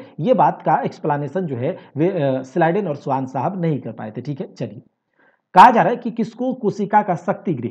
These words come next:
देखिए, power house of the, अ, cell कहा जाता है, माइटोकॉन्ड्रिया को कहा जाता है, यानी कि सूत्र कणिका को कहा जाता है। माइटोकॉन्ड्रिया के अंदर सेल्युलर रेस्पिरेशन होता है, क्रेब्स साइकिल होता है, ठीक है, आपको पता होगा, अ, हेंस क्रेब्स नाम के साइंटिस्ट के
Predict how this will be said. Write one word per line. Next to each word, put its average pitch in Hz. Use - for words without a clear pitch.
देखिए, 180
power 170
house 160
of 139
the, 151
अ, 147
cell 214
कहा 143
जाता 131
है, 208
माइटोकॉन्ड्रिया 170
को 214
कहा 120
जाता 113
है, 147
यानी 226
कि 247
सूत्र -
कणिका 131
को -
कहा 127
जाता 113
है। 165
माइटोकॉन्ड्रिया 202
के 196
अंदर 147
सेल्युलर 202
रेस्पिरेशन 202
होता 220
है, 220
क्रेब्स 226
साइकिल 214
होता 202
है, 190
ठीक 190
है, 247
आपको 143
पता -
होगा, 202
अ, 156
हेंस 208
क्रेब्स 185
नाम 170
के 170
साइंटिस्ट 147
के 151